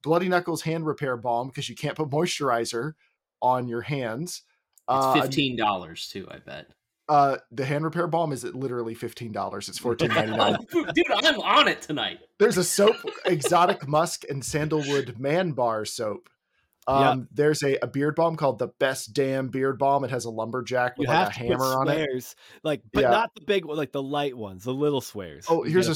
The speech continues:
Speaker 1: a
Speaker 3: yeah.
Speaker 1: soap, a Bush beer soap. Uh, a
Speaker 2: That's what
Speaker 1: poopery.
Speaker 2: everybody should wanna smell like.
Speaker 3: What about,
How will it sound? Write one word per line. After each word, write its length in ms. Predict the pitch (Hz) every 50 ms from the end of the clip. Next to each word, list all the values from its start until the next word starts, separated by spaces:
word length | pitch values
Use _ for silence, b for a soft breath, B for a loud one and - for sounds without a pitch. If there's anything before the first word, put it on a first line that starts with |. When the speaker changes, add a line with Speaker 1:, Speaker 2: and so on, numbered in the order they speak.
| -
Speaker 1:
a 20 | 143
Speaker 3:
yeah. 200 | 143 165 175 180
Speaker 1:
soap, 40 | - _ _ - -
a 100 | 151 143
Bush 380 | 123 107 156 180 180 - - 123 104
beer 340 | 143 139 151 160 151 127
soap. 460 | 113 - - - 117 110 110 - - - - - _ _ _ _ _ _ _ _ -
Uh, 960 | 117 123 123 123 120 120 120 120 120 117 117 117 117 117 117 117 117 117 - - _ _ _ _ _ -
a 80 | 135 131 -
Speaker 2:
That's 260 | 127 143 175 175 175
what 140 | 202 196 -
Speaker 1:
poopery. 40 |
Speaker 2:
everybody 400 | 151 143 147 156 151 151 151 151 -
should 220 | - - 143 123
wanna 260 | 117 120 123 120 107
smell 440 | 101 - - - 123 110 107 110 107
like. 280 | 98 90 85 82 120 -
Speaker 3:
What 100 | 185 160
about, 300 | 175 170 175 180 180 185